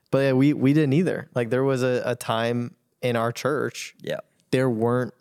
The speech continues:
Speaker 1: any designers. There was no graphic designer at our
Speaker 2: Mm-hmm.
Speaker 1: church. And we would just, like, come into the church after school and just, like, "Whatever, let's try something." And,
Speaker 2: I
Speaker 1: like,
Speaker 2: think
Speaker 1: that
Speaker 2: that
Speaker 1: developed into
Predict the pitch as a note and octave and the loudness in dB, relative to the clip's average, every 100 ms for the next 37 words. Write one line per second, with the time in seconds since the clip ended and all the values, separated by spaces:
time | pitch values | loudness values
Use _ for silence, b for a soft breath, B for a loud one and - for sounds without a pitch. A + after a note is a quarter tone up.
0 | _ _ _ B2+ C3 B2 A2 G#2 G2+ G2+ | _ _ _ -2 0 0 0 -2 -4 -6
1 | A1+ - C3 C#3+ D3 C3 C#3+ C3 B2 A#2+ | -10 -6 0 0 2 2 2 0 -2 -4
2 | A#2 A#2 A2 A2 G#2+ G#2+ G#2 G#2 F2+ - | -4 -2 -2 -2 -2 -2 -2 -4 -4 -6
3 | - - _ _ _ _ A#2+ A2+ A#2+ A#2+ | -8 -20 _ _ _ _ -4 0 2 2
4 | A#2 A2+ A#2 - _ _ A2+ G#2+ - _ | 0 -2 -4 -6 _ _ -4 -4 -8 _
5 | _ _ - A#2+ A#2+ A#2+ - B2 A#2 A2 | _ _ -4 -2 0 -4 -4 -2 -2 -2
6 | A#2+ A2+ - - A2 - A2+ G#2+ - - | -2 -4 -4 -6 -6 -4 -4 -4 -6 -2
7 | B2 A#2 B2+ _ _ _ - A2 A2 - | -2 -2 -6 _ _ _ -4 -4 -4 -6
8 | A2+ A2 - A2+ A2 A2+ A#2 A2+ - A2 | -8 -10 -6 -4 -2 -2 -4 -4 -4 -4
9 | A2 A#2 A2 A2+ A2+ - b b b b | -2 -4 -6 -6 -8 -12 b b b b
10 | b _ A#2 A2+ A2+ E3+ A#2+ A2+ A#2 A2+ | b _ -4 -2 -2 0 0 2 2 0
11 | A2+ A2 A#2+ A2 | -2 -2 -4 -4